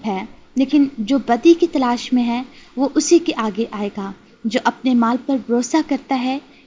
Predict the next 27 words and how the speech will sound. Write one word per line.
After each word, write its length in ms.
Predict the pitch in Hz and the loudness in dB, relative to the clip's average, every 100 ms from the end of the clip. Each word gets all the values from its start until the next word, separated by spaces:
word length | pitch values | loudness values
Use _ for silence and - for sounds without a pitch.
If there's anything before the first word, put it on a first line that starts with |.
| - | 4
गिर 140 | 349 359 285 | 4 4 2
पड़ेगा, 500 | 226 220 214 214 - - - | 0 0 -2 -4 -8 -18 -8
लेकिन 220 | 262 294 285 | -2 0 0
सादिक 500 | - 269 262 339 - | 2 2 4 2 0
हरे 280 | 240 262 330 | -2 2 2
पत्तों 320 | 285 269 269 | 2 -2 -2
की 160 | 262 262 | -2 -2
तरह 440 | 240 226 254 277 | -2 -2 -2 -6
सरसब्ज 680 | - - 311 254 320 302 - | -8 -2 -2 0 -2 -2 -2
होंगे। 380 | 233 208 202 196 - - - - | -2 -2 -2 -4 -10 -20 -14 -4
जो 140 | 233 | -4
अपने 280 | 220 226 226 | -2 0 0
घराने 380 | 233 220 247 262 | 0 0 0 0
को 140 | 269 | -2
दुख 260 | 214 277 - | -2 -2 0
देता 280 | 277 - | -2 -2
है, 240 | 233 240 262 - - - - | -2 -4 -6 -12 -20 -8 -4
वो 60 | |
हवा 320 | 269 277 320 302 | 0 4 4 2
का 260 | 247 262 - - - - 240 | 0 -2 -4 -18 -20 -6 2
वारिस 420 | 302 277 269 233 | 4 4 0 -2
होगा 320 | 208 202 196 - - - _ _ _ _ _ - 277 | -4 -6 -8 -12 -20 -20 _ _ _ _ _ -6 -2
और 120 | 247 | 0
अहमद 440 | - 226 269 302 - - 220 | 0 4 4 4 0 -10 -2
दाना 380 | 233 233 285 285 - - | 2 4 4 2 -2 -6
दिल 200 | 220 233 | 0 0
का 300 | 208 233 254 | 2 -2 -2